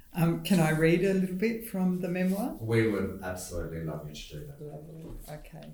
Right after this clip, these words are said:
Speaker 1: thank you. So part of the memoir is about my own father who had cancer. And, um, I returned to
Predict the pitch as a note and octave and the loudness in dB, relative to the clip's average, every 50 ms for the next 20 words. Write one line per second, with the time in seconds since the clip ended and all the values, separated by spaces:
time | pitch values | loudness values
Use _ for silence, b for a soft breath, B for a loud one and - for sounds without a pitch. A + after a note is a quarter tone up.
0 | - - E3 D#3+ D#3+ - F3+ D#3+ - - - - - A3 G#3 G3+ G#3 G3+ G3 G3 | -14 -12 -10 -8 -8 -8 -8 -8 -10 -12 -12 -8 -2 0 2 2 2 2 0 0
1 | G3+ G3+ G3+ G#3 A3 A#3+ B3 C#4 C#4 - - - - - - - - - F3+ F3+ | -2 -6 -6 -6 -4 -4 -4 -4 -6 -8 -12 -20 -20 -20 -20 -16 -12 -8 -8 -6
2 | F3 F3 E3+ E3+ E3 D#3+ D#3 D3+ D3+ - - D#3+ D#3 - E3+ - D3+ C#3+ D3 C3+ | -6 -4 -4 -4 -4 -4 -6 -8 -10 -10 -10 -10 -10 -10 -10 -10 -10 -10 -10 -8
3 | - D#3 D3+ D3 D3 D3 D3 D3 D3 D3 - - - D#3 C#3+ C#3+ C#3+ C#3 B2+ C3 | -8 -8 -8 -8 -8 -10 -8 -6 -6 -6 -6 -6 -8 -8 -8 -8 -8 -8 -10 -12
4 | C#3+ C#3+ B2+ B2+ C#3+ C3 - - - D3+ C#3+ D3 D3+ - - - - C3+ C3 - | -12 -12 -12 -12 -14 -14 -14 -14 -12 -10 -10 -10 -10 -10 -12 -12 -12 -12 -12 -14
5 | b b b b b b b b b b b b b b - D#3 D#3 D3 D3+ D3+ | b b b b b b b b b b b b b b -10 -10 -8 -6 -6 -6
6 | D3+ C#3 - - D3+ D3+ D3+ D3 D3 D3 C#3 - D3+ D3+ D#3 D3+ D#3 D#3 D3+ D3+ | -6 -8 -10 -12 -10 -8 -6 -6 -6 -8 -8 -10 -8 -8 -8 -6 -6 -6 -6 -8
7 | D3 D3+ D3 C3+ - D3+ D3 - - - F3 E3+ E3+ E3+ D#3+ E3 - E3 D3+ D3 | -8 -8 -10 -10 -10 -12 -12 -10 -8 -8 -6 -4 -4 -4 -6 -6 -8 -8 -8 -8
8 | D3 D3 C#3+ C#3+ C#3+ C#3+ | -8 -8 -8 -8 -8 -8